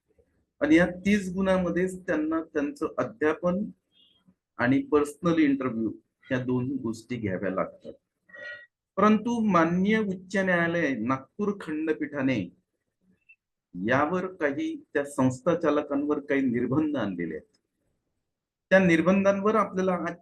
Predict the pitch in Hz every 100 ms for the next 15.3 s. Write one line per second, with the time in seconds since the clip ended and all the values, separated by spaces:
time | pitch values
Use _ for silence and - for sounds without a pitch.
0 | - 131 127 160 - 107 104 90 90 78
1 | _ _ _ _ _ _ _ _ _ _
2 | _ - 196 208 190 214 220 208 170 160
3 | 180 190 214 220 226 240 254 - _ _
4 | _ _ _ _ _ 170 170 - 208 202
5 | 180 175 185 190 185 160 156 - 233 233
6 | 202 190 185 185 165 160 - 151 147 131
7 | 127 87 - _ _ _ _ _ _ _
8 | _ _ _ _ - - 196 - 156 -
9 | 226 226 226 - - 160 156 185 170 170
10 | 165 170 - 143 151 165 175 175 - -
11 | - - 180 180 - 185 185 - 175 147
12 | 147 151 147 160 156 - 127 127 139 143
13 | 143 131 135 135 117 117 127 127 - 127
14 | - 160 170 165 135 147 127 104 104 101
15 | 95 -